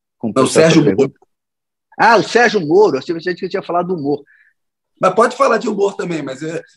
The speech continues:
Speaker 1: responda
Speaker 2: Não, eu ia
Speaker 1: aqui.
Speaker 2: falar,
Speaker 1: Eu
Speaker 2: posso falar?
Speaker 1: penso no Sérgio
Speaker 2: O Sérgio
Speaker 1: Moro.
Speaker 2: Moro é, é di-, é difícil falar palavras dele contendo o, o desejo de ofendê-lo,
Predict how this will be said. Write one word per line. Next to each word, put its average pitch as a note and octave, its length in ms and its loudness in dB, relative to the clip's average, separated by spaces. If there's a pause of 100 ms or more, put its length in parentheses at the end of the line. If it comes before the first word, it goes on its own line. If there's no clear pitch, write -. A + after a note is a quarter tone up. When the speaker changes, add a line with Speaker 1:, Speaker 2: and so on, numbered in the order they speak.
(120)
Speaker 1:
responda A3 360 -4
Speaker 2:
Não, - 20 2
eu G#3 80 0
ia - 60 4
Speaker 1:
aqui. D3+ 80 -2
Speaker 2:
falar, F3+ 420 2
Speaker 1:
Eu - 60 -12
Speaker 2:
posso A3 220 -4
falar? G3 340 2
Speaker 1:
penso F3 60 -12
no E3+ 220 -6
Sérgio D3 220 2
Speaker 2:
O B2+ 40 0
Sérgio A3+ 260 -2
Speaker 1:
Moro. G#3+ 260 4
Speaker 2:
Moro A3 40 6
é, F#3+ 300 4
é - 20 -2
di-, E3+ 180 -6
é F3+ 40 -2
difícil F#3 600 -10
falar D#3 320 4
palavras C#3 720 -2 (640)
dele B2+ 540 0 (680)
contendo D3 960 -2 (300)
o, B2 240 -10
o C#3+ 40 -4
desejo C3 720 2
de G#2+ 140 -2
ofendê-lo, C3+ 920 0